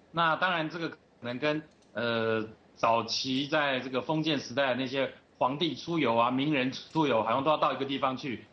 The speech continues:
留下一点什么样的记录，这样的一种习惯，我相信是有一点关联性。但是当然，呃，你如果是在一个像古迹这样的地方，陆克所我自己亲身也在几年前去过，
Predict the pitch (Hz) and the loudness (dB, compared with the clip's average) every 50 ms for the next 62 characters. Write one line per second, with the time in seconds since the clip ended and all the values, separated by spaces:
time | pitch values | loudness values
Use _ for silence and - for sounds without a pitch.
0 | _ _ - 135 143 147 160 165 185 156 156 160 156 139 135 113 104 - 95 101 | _ _ -2 0 2 2 2 2 0 0 0 0 0 -2 -4 -4 -6 -8 -8 -4
1 | 131 147 135 120 110 107 - 165 160 143 135 143 127 107 104 - - _ - - | -4 -2 -2 -4 -6 -6 -6 -4 -2 -2 -2 -2 -4 -4 -6 -8 -14 _ -20 -20
2 | - - - 170 151 135 123 123 113 123 113 104 101 - - - 127 - 156 131 | -8 -2 0 0 0 0 -2 -4 -4 -4 -4 -4 -4 -4 -6 -6 0 0 0 0
3 | 110 98 - - _ _ _ _ - 117 - 175 175 170 170 151 151 143 123 101 | 0 -4 -10 -16 _ _ _ _ -8 -4 -2 -2 -2 -2 -4 -4 -4 -4 -4 -4
4 | 113 131 127 113 98 92 123 120 120 113 98 90 95 - - 110 101 - - - | -2 -2 -2 -2 0 0 0 0 0 -2 -4 -6 -8 -8 -8 -8 -10 -12 -18 -20
5 | - - - - - - - _ - 190 180 160 - 180 175 151 110 - - _ | -20 -20 -20 -20 -20 -20 -20 _ 0 0 0 0 -2 -4 -6 -6 -6 -8 -14 _
6 | _ _ - - - 190 190 180 156 151 156 - - _ _ _ _ _ - 123 | _ _ -20 -4 -2 0 0 0 -2 -2 -4 -10 -16 _ _ _ _ _ -10 -6
7 | 127 131 131 127 131 127 131 131 131 131 131 131 131 131 - - 143 139 139 135 | -6 -4 -2 -2 0 0 0 0 2 2 2 0 0 -2 -6 -6 -4 -2 0 2
8 | 143 185 196 185 156 - 156 160 165 156 143 131 135 - 170 151 131 - 139 117 | 2 4 4 2 2 0 0 0 0 0 0 -2 -2 -2 -2 -2 -2 -4 -6 -8
9 | 107 107 143 160 151 175 156 139 127 120 143 131 104 127 120 120 123 127 - - | -6 -6 -6 -4 0 0 0 0 0 -2 -4 -2 0 0 0 0 0 -4 -12 -8
10 | - 175 170 156 180 165 - - 127 110 104 104 107 151 160 135 110 104 139 143 | -4 -2 0 2 2 0 0 0 -2 -2 -2 -2 -2 -2 -2 -2 -2 -2 -4 -4
11 | 143 131 147 143 143 143 - - - - - - - - 120 120 117 110 110 110 | -2 0 0 0 0 -2 -8 -14 -20 -20 -20 -20 -8 -4 -2 0 2 2 2 2
12 | 151 127 110 - 117 120 131 120 131 113 110 107 - 156 123 120 143 127 98 85 | 0 -2 0 -2 0 0 0 0 0 -2 -2 -2 -2 -2 0 2 2 2 2 0
13 | - | -4